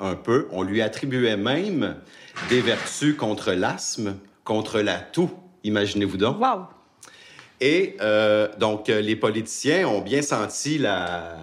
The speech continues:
Speaker 1: la bonne affaire. Et, euh, j'ai regardé, là, dans ma petite note ici,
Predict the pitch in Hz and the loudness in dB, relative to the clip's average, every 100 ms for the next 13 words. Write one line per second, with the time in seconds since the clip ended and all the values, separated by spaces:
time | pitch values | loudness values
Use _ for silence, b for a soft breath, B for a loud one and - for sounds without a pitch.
0 | - 101 107 101 85 127 170 226 127 80 | -4 -2 0 -2 0 0 -2 -4 -8 -12
1 | - B B B B B - 135 185 202 | -20 B B B B B 2 4 4 0
2 | - 95 98 98 98 101 101 98 101 98 | -6 -2 0 2 2 2 2 0 0 -2
3 | 98 101 90 117 180 156 151 147 110 101 | 0 -2 -2 -4 -2 0 0 0 0 0
4 | 101 - - 135 117 139 156 - 107 95 | -2 -4 -4 -4 0 0 0 -6 -10 -10
5 | - - 143 175 | -10 -8 -4 -4